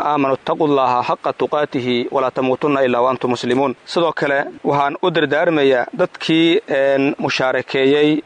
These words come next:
dowradan kana faa'iidaystay, een,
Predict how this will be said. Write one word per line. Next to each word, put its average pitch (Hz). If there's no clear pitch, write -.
dowradan 156
kana 185
faa'iidaystay, 156
een, 147